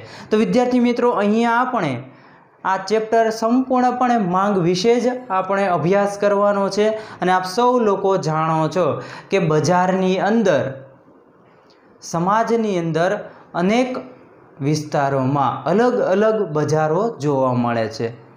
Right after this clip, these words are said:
જે બજારો મોટા પાયા ઉપર, નાના પાયા ઉપર, મધ્યમ ગાળા ઉપર, તમામ બજારો અને આજના આધુનિક ક્ષેત્રમાં, આધુનિક યુગમાં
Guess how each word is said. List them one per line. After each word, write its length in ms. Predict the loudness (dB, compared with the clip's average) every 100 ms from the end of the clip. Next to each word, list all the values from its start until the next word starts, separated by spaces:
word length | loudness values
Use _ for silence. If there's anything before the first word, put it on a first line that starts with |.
| -20 -20 -6
જે 120 | -2
બજારો 440 | 2 2 2 0 0
મોટા 380 | 0 0 0 0
પાયા 340 | 0 2 2
ઉપર, 340 | 0 0 0 -2 -4
નાના 420 | -4 -2 0 0
પાયા 340 | 0 0 2 2
ઉપર, 340 | 0 0 -2 -6 -16 -6
મધ્યમ 460 | -2 0 2 2 2
ગાળા 260 | 2 2 2
ઉપર, 300 | 0 -2 -2
તમામ 540 | -2 0 2 2 0
બજારો 440 | 0 0 0 -2 -6 -12 -8
અને 160 | -4 -2
આજના 580 | 0 -2 0 0 0 0
આધુનિક 640 | 0 -2 -2 0 0 -2
ક્ષેત્રમાં, 880 | -6 -4 -4 -2 -2 0 0 -2 -4
આધુનિક 720 | -6 -4 0 2 2 0 -4 -10 -12 -2
યુગમાં 720 | 0 2 4 2 0 -4